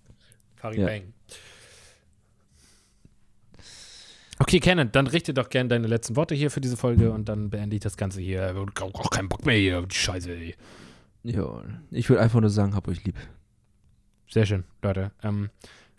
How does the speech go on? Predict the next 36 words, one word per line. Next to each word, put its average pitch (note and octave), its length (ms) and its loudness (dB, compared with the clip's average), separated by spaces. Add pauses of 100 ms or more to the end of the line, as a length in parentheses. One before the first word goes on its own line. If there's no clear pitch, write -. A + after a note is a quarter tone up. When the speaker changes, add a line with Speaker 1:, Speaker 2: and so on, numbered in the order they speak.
(120)
Speaker 1:
guckt C3+ 200 -2
euch A#2 220 -2
Dune C3+ 280 -2
an, B2+ 220 -2
wenn A#2+ 140 -2
ihr A#2 100 0
die A2 80 -2
Chance A#2+ 300 -2
dazu A2 140 -2
habt. G#2 220 -4 (960)
Und, G2+ 500 0
äh, G2+ 360 2 (120)
liebt A2 260 -4
euch A2 120 -2
selber, B2 420 -2
Leute. F2+ 360 -8 (400)
Gebt - 160 -8
einen - 60 -6
Fick - 280 0
auf - 100 -8
die - 120 -12 (100)
Meinung C3 280 -4
von A#2+ 180 -6
anderen. A2 440 -6 (400)
Aber A2 220 -2
schwingt D#3+ 240 -2
Speaker 2:
Ja. F#3+ 60 -4
Speaker 1:
euren A2+ 220 -2
Penis C#3+ 340 -2
nicht C3 140 -8
im A#2+ 120 -10
Club. - 300 -8 (880)
Jungs, - 440 -8 (180)
Speaker 2:
Amen. A#2 200 -2
Speaker 1:
Mädels. A#2+ 520 0
Speaker 2:
Jo. G#2+ 260 -10